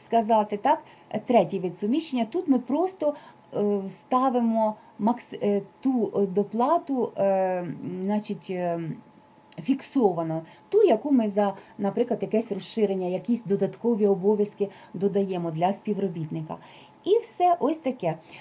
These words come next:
Тільки дивіться, е, якщо ми, наприклад, не робимо відпустку, так, а просто розширення зон обслуговування, то, звичайно, ми цей документ з вами робимо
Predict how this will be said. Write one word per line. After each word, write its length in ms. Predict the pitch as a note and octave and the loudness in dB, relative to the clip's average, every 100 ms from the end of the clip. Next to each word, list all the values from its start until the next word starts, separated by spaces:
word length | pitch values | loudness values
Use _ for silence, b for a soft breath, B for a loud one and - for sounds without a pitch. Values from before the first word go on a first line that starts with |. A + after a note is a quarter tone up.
| B | B
Тільки 440 | E4+ E4+ E4 D#4 - | -2 -2 2 2 2
дивіться, 560 | A3 B3 G#3+ G3 F3 - | 0 0 0 2 2 0
е, 280 | - G#3 G#3+ | -4 -2 0
якщо 560 | G#3+ C4 C4+ - E4+ D#4 | 0 0 -2 -6 0 4
ми, 180 | C4+ | 4
наприклад, 540 | B3+ B3+ B3 C4 A#3 A3 | 4 2 -2 0 0 2
не 240 | A#3 B3+ | 4 4
робимо 400 | A#3 A3+ G#3+ G#3+ | 4 2 2 0
відпустку, 640 | A#3 C4+ - B4 A#4+ - | 0 -4 0 -2 -2 -10
так, 300 | G3 D4 F#4+ - | 0 2 2 2
а 100 | B3 | -2
просто 560 | - D#4 C4+ G#3+ G3+ | 0 2 2 2 -2
розширення 520 | G3 G#3 B3 G#3+ G#3 | -2 -2 0 2 0
зон 200 | G3+ A#3 | 0 0
обслуговування, 540 | A#3+ A#3+ E4 G4+ G#4 F4 | 0 -2 -2 0 2 0
то, 140 | - | -2
звичайно, 600 | G3+ F#3+ G#3 F4+ G#4+ F4 E4 B B | -2 -4 0 0 2 -2 -4 B B
ми 200 | A#3 D4+ | 2 4
цей 240 | E4 B3 A3 | 4 0 0
документ 560 | F#3+ F#3+ F#3+ C4 G4 | 0 -2 -2 0 0
з 40 | C#4+ | 0
вами 320 | B3+ A#3+ G3 B B | 0 2 0 B B
робимо 480 | G#3+ C4+ C4+ G#3+ G3 | -2 0 0 0 0